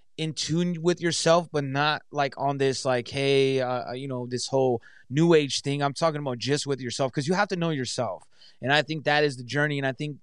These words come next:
some of these, I agree with Joel in a lot of senses that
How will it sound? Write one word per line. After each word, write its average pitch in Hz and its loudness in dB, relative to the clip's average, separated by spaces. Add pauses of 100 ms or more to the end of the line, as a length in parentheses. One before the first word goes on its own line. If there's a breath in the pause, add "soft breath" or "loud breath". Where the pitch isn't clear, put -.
(120)
some 160 -2
of 151 -2
these, 151 -4
I 151 2
agree 151 2
with 143 -2
Joel 139 0
in 139 -2
a 131 -4
lot 127 -2
of 123 -8
senses 123 -6
that 127 -2